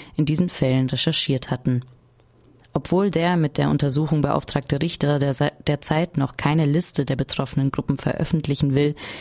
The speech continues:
entsteht aus diesen Recherchen ein erstes Bild der Ziele. Demnach ging es der Polizei in den sechziger und siebziger Jahren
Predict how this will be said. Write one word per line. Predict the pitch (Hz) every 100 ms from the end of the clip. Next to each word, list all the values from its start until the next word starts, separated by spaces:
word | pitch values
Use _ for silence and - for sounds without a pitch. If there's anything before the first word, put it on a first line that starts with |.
| -
entsteht | 160 147 - 196 -
aus | 147 -
diesen | 151 139 135
Recherchen | 131 - 143 143 - -
ein | 165 165
erstes | - 139 - 151
Bild | - 131 127
der | 143 139
Ziele. | - 147 127 127 127 - - -
Demnach | 139 127 139 143 -
ging | 147
es | 147
der | -
Polizei | - 151 156 - 147 147 165
in | 165 139
den | 135
sechziger | 135 147 - - 147 147 143
und | 135 131
siebziger | - - - 143
Jahren | 139 135 135 139